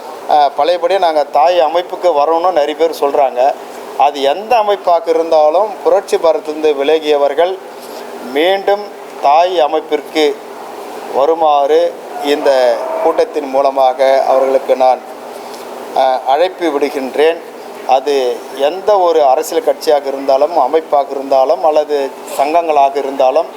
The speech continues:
எந்த ஒரு அமைப்பில் புரட்சி பாரதத்தில் இருந்து உண்மையான மூர்த்தியாருடைய விசுவாசிகள் எங்கே இருந்தாலும் விசுவாசத்தை மட்டும் வைத்து கொண்டு இருப்பது அது சரியாக இருக்கின்றது. ஆகவே அவர்கள்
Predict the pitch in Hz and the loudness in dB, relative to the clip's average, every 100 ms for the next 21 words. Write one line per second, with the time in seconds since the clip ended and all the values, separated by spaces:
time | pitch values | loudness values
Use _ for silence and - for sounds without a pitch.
0 | - - - - - 139 165 190 190 170 | -16 -14 -14 -14 -4 -2 0 2 2 4
1 | 151 180 185 180 160 156 180 185 - 165 | 2 0 -2 -2 -2 2 2 0 -4 2
2 | 156 151 151 143 147 165 175 175 185 165 | 2 2 -2 0 2 2 0 0 0 0
3 | - 147 160 165 165 180 180 202 190 - | -4 -4 0 4 4 4 4 2 0 -8
4 | - - - 147 185 185 180 170 160 151 | -14 -14 -4 0 0 0 2 2 2 0
5 | 151 143 135 135 170 170 160 151 165 156 | 2 2 0 -4 0 2 0 0 0 2
6 | 143 156 175 165 156 147 147 160 - - | 0 2 2 2 2 2 2 0 -4 -12
7 | - - - 143 156 202 208 190 185 180 | -12 -12 -6 -4 0 2 2 2 0 0
8 | 160 147 - - 147 151 - 180 147 156 | 0 -2 -4 -4 -4 -2 -2 0 0 0
9 | 185 165 160 147 143 147 147 139 151 139 | -4 -2 -2 0 0 0 0 2 2 2
10 | 131 120 135 160 156 135 135 - 139 135 | 0 -6 0 2 2 -2 -6 -6 0 0
11 | 131 165 - - - - - - 127 156 | 0 -2 -6 -8 -14 -14 -12 -4 2 2
12 | 170 170 170 - 131 151 151 151 | 4 4 2 2 2 2 2 -2